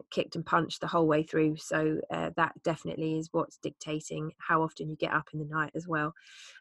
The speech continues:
Um, so peri-, perimenopause and menopause, I've kind of grouped together, um, because again, as your hormones and stuff change, um, your levels of progestro-,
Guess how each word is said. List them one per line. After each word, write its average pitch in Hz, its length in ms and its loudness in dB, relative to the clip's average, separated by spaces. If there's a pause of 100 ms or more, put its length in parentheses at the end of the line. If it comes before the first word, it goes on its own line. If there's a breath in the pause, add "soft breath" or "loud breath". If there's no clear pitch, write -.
Um, 190 480 6 (420 soft breath)
so - 120 4
peri-, 294 480 8 (140)
perimenopause 233 800 8
and 190 340 4
menopause, 170 720 6
I've 185 140 0
kind 233 220 6
of 214 100 -2
grouped - 300 4
together, 165 460 4 (340 loud breath)
um, 165 340 4
because 202 240 2
again, 208 300 6
as 214 220 2
your 214 100 2
hormones 202 560 4
and 180 100 -6
stuff - 340 0
change, 170 540 0 (1200 soft breath)
um, 190 540 6 (180)
your 202 220 8
levels 190 580 6
of 175 140 -2
progestro-, 180 580 0